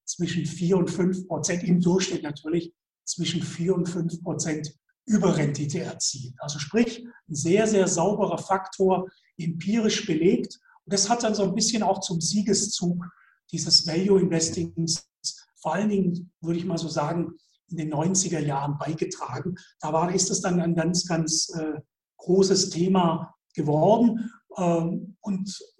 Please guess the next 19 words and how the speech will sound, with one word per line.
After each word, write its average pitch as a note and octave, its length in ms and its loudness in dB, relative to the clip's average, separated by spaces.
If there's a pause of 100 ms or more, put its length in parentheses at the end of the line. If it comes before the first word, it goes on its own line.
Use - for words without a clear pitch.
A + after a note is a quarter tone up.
(140)
die G#3+ 80 -2
haben G#3+ 100 2
das A#3 120 2
auch A3+ 120 4
versucht, A3+ 340 0
so A#3 100 -2
ein G3+ 100 2
bisschen G3+ 500 0 (180)
zu - 160 -12
begründen G#3 960 2
von, E3+ 240 -2
von D#3+ 200 -8
der, D3 300 -6 (380)
über D#3+ 160 -6
die D3 80 -2
Verhaltensökonomik, G3 1500 0
also C#3+ 180 -14
Behavioral D3 440 -4
Finance. G3 800 0